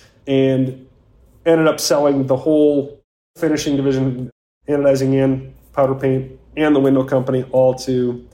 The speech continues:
Apogee Enterprises, which is Wausau Window and Wall and Line Tech, respectively,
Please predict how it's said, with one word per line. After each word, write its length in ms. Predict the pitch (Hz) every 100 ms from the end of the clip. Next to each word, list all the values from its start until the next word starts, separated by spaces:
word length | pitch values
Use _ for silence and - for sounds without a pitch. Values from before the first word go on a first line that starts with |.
| _ _
Apogee 380 | - 135 131 127
Enterprises, 840 | 120 120 123 120 120 117 113 - - _ _ - _ _ _ _ 139 135
which 240 | 131 120 123
is 240 | 113 - _ 135
Wausau 320 | 131 120 127
Window 200 | 120 120
and 80 | 117
Wall 300 | 117 113 113
and 100 | 120
Line 240 | 120 120
Tech, 260 | 120 120 -
respectively, 580 | 117 - 117 110 113